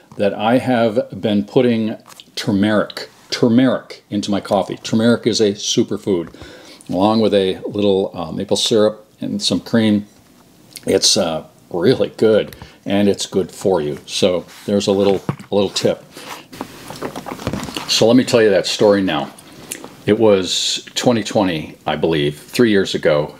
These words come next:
when I got a call out of the blue from an old friend of mine named Vance. And he said, "Hey, Eric, do you remember that bathroom we remodeled for the Gramleys?" And I said, "Yeah." And he said, "Well, I'm here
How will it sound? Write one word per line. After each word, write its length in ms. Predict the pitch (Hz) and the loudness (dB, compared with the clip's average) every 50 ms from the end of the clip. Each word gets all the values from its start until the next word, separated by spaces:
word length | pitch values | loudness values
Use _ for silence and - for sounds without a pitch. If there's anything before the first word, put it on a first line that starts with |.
| - - | -16 -4
when 140 | - 95 90 | -2 0 0
I 140 | 92 92 107 | 2 0 0
got 200 | - 117 113 107 | 2 2 2 2
a 20 | |
call 340 | - - - 123 117 113 107 | 0 2 2 2 2 2 2
out 80 | 98 95 | 0 -2
of 80 | 87 | -4
the 60 | 85 | -6
blue 420 | 78 - 104 107 107 104 98 92 92 | -4 0 2 2 4 4 2 0 -2
from 280 | - - - 92 85 | -4 -4 -4 -2 0
an 60 | 87 95 | 2 2
old 200 | 110 113 110 - | 2 2 0 -2
friend 220 | - 120 110 113 | -2 0 0 2
of 60 | 104 | 2
mine 280 | 90 87 85 85 87 87 | 2 0 0 0 0 0
named 220 | 85 82 80 80 | 0 -2 -4 -2
Vance. 680 | - 98 101 98 87 78 - - - - - - - - - - - - - - - | 0 0 0 0 -2 -4 -4 -4 -2 -2 -2 -2 -4 -12 -20 -20 -20 -20 -20 -20 -20
And 500 | - - - - - - - - - 95 | -18 -16 -14 -16 -16 -16 -10 -2 2 2
he 60 | 95 | 2
said, 200 | - - 110 92 | 4 4 2 2
"Hey, 160 | - 104 104 92 | 4 2 2 2
Eric, 280 | 107 113 107 - - | 2 2 2 0 0
do 100 | - - | -4 -2
you 60 | 98 98 | 2 4
remember 320 | 104 113 117 120 120 117 | 4 6 6 6 4 4
that 400 | 104 104 101 92 87 85 - - - - - | 4 4 4 2 2 -2 -6 -12 -14 -10 -6
bathroom 640 | - 98 90 95 95 - - 110 104 104 107 - - | -2 0 0 0 -2 0 0 2 2 4 2 0 -2
we 200 | - 98 98 92 | 0 0 2 2
remodeled 580 | 90 95 90 87 90 87 98 95 104 104 - - | 4 2 2 2 2 2 4 2 2 0 -2 -8
for 180 | - - 101 87 | -2 -2 0 0
the 120 | - 92 | 0 -2
Gramleys?" 760 | - 95 87 90 95 95 104 110 120 139 - - - - - - - - - - - - - - - - - - - - | -2 -2 -2 0 2 2 4 4 2 2 0 -4 -6 -8 -14 -20 -20 -20 -20 -20 -18 -16 -16 -14 -14 -14 -16 -16 -6 -2
And 140 | 98 92 | 0 2
I 100 | 92 90 | 2 2
said, 340 | 85 - - 98 82 73 - - - - - | 0 2 2 0 0 0 -6 -14 -20 -8 -2
"Yeah." 460 | - 87 76 71 71 80 98 101 - - - - - - - - - - - | 0 2 2 2 2 0 -2 -2 -4 -12 -20 -20 -20 -20 -20 -18 -18 -8 -4
And 140 | - 87 87 | 0 0 2
he 100 | 101 101 | 2 2
said, 400 | 95 - - 107 90 82 - - | 2 4 2 2 2 0 0 2
"Well, 400 | 110 107 104 98 92 - - - - - - - - | 4 4 4 4 2 -2 -8 -16 -20 -20 -12 -4 -2
I'm 180 | 101 107 120 | 2 4 4
here 460 | 110 104 151 139 127 123 117 104 - | 4 6 4 4 4 4 2 0 -4